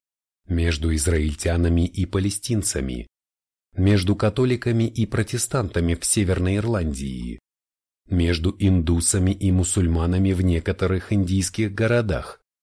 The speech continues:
Сюда же можно отнести эскалацию столкновений в духе «зуб за зуб» между селениями и этническими группами в пустыне Аравийского полуострова,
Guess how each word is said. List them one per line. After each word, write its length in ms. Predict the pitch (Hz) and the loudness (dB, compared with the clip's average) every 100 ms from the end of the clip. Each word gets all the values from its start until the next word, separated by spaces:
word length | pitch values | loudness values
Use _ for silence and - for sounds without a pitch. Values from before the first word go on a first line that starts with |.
| _ _ _ _ _ _ _ - | _ _ _ _ _ _ _ -8
Сюда 340 | - 139 151 | -4 0 0
же 160 | 139 127 | 0 0
можно 300 | 131 117 117 | 0 0 0
отнести 640 | 117 107 113 104 - 127 | 0 0 0 0 -2 -4
эскалацию 800 | - 110 - 104 107 - - 107 | 0 0 0 0 0 0 2 2
столкновений 920 | 101 - 101 95 98 101 120 117 113 | 2 0 0 2 0 2 0 2 2
в 100 | 98 | 0
духе 680 | 98 120 104 - 110 104 98 _ | 0 -2 -2 0 0 0 -2 _
«зуб 360 | 107 101 110 92 | -4 0 0 0
за 180 | 95 98 | 0 0
зуб» 360 | 92 120 - - _ _ - | 0 -4 -6 -20 _ _ 0
между 380 | 123 117 104 101 | 2 2 0 0
селениями 1160 | - 107 113 113 110 107 107 107 104 98 - - | 2 2 4 2 2 2 2 4 2 0 -4 -2
и 240 | 110 110 | 2 2
этническими 640 | 104 147 135 123 - 123 113 | 2 -2 0 -2 0 0 2
группами 560 | 98 127 - 123 113 | 2 0 0 0 0
в 120 | 104 - | 0 -2
пустыне 560 | 107 - 95 90 92 | -6 -2 0 2 0
Аравийского 800 | - 98 95 87 85 - 98 92 | 0 0 2 2 0 0 0 -2
полуострова, 1080 | 90 110 104 90 92 - 101 95 92 90 | -2 -2 0 0 -2 -2 -2 0 0 -2